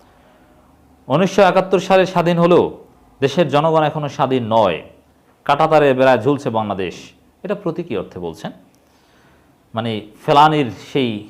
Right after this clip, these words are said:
লাশ ঝুলে থাকা কাঁটাতারের বেড়ায়। আর আওয়ামী লীগ সরকার অসহায়ত্ব, এখনো সীমান্তে মানুষ হত্যা করে, আওয়ামী লীগ একটা প্রতিবাদও জানাতে পারে না। এমনকি বাংলাদেশের স্বার্থে চীনকে একটা প্রজেক্ট দিবে,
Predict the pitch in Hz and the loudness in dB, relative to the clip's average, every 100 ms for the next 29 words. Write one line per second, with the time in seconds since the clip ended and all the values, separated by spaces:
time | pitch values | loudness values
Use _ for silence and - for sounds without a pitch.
0 | _ _ 98 151 - 123 110 147 135 127 | _ _ 0 0 0 -8 -4 -4 -2 -4
1 | 117 117 110 104 107 95 92 90 73 69 | -4 -6 -8 -6 -6 -6 -8 -10 -12 -18
2 | _ _ _ _ _ _ _ _ _ _ | _ _ _ _ _ _ _ _ _ _
3 | _ _ 110 98 - 131 151 156 151 151 | _ _ -2 -2 0 4 4 4 -2 -4
4 | - 131 135 139 160 202 202 - - - | -4 0 2 2 2 2 2 2 -4 -14
5 | - 202 220 - 180 92 - - 180 196 | -4 0 0 0 0 -4 -8 -4 0 2
6 | 180 170 147 156 156 151 139 127 113 - | 2 0 0 -2 -6 -4 -2 0 -2 -4
7 | - 120 135 143 143 139 147 - 143 147 | -6 0 2 0 -8 -8 -8 -2 -2 2
8 | 202 202 143 110 92 85 85 76 76 _ | 2 2 0 -2 -6 -12 -12 -14 -18 _
9 | _ _ _ _ _ _ _ - 156 226 | _ _ _ _ _ _ _ -2 0 2
10 | 233 240 196 185 190 190 180 - 175 - | 0 0 2 2 2 0 -2 0 0 -2
11 | 185 - 214 208 220 196 190 156 160 175 | -8 -4 -4 0 2 2 0 -2 -2 -2
12 | 156 156 147 113 | -2 -2 0 -2